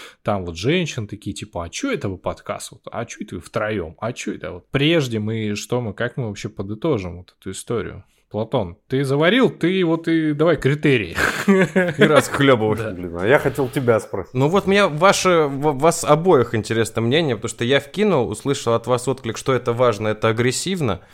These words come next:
Speaker 2: Вот. Э, я могу поделиться, каково мне было и насколько я разрешен внутренне, ну, разрешил свой какой-то конфликт или нет.
Speaker 1: Давай, давай.
Speaker 2: А мне было волнительно, мне было рисково. Я как бы,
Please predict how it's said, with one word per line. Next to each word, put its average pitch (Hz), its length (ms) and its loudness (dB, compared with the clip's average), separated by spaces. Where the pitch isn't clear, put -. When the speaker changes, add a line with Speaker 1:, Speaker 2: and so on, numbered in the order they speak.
Speaker 2:
Вот. 104 520 -4
Э, 90 420 -12
я 123 140 0
могу 135 160 0
поделиться, 139 420 -2
каково 135 360 0
мне 147 260 2
было 117 300 0
и 90 60 -2
насколько 101 440 -6
я 104 500 0
разрешен 107 680 -2
внутренне, 95 600 -4
ну, 95 140 -4
разрешил 110 440 -4
свой 107 180 -6
какой-то 92 340 -6
конфликт - 440 -6
или 107 140 0
нет. 92 300 -6
Speaker 1:
Давай, 139 420 0
давай. 127 240 -6
Speaker 2:
А 98 60 2
мне 151 180 4
было 160 180 4
волнительно, 127 720 4
мне 131 220 0
было 110 220 2
рисково. 104 640 -2
Я 117 680 2
как 101 220 -6
бы, 104 220 -2